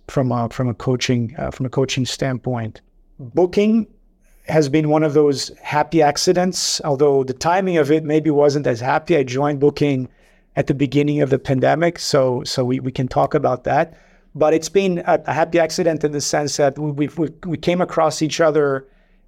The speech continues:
and, uh, at a, at a stage where Booking was, was looking to mature a lot of the work it, it was doing in the H R space. But for me also, the opportunity to connect with a company, uh, whose mission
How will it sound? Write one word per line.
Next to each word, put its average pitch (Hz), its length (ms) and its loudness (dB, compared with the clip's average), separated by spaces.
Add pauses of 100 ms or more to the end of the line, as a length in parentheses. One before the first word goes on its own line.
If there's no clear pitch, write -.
and, 143 420 0
uh, 139 140 2 (300)
at 165 240 0
a, 147 200 -2
at 151 80 -2
a 147 40 0
stage 170 460 0
where 143 140 2
Booking 147 600 0
was, 131 260 2
was 131 180 -2
looking 151 440 0
to 143 260 0
mature 139 640 2 (420)
a 156 60 0
lot 143 180 6
of 131 120 0
the 131 80 -2
work 131 360 2
it, 139 140 -2
it 147 140 -4
was 123 200 -2
doing 135 340 0
in 127 120 0
the 127 160 0
H 127 140 -2
R 123 160 0
space. 180 640 0 (420)
But 147 100 2
for - 200 -2
me 175 320 2
also, 143 680 0 (320)
the 143 140 2
opportunity 143 500 0
to - 100 -10
connect 139 400 -2
with 139 140 2
a 131 80 2
company, 139 720 0
uh, 127 340 0
whose 123 240 -4
mission 143 480 0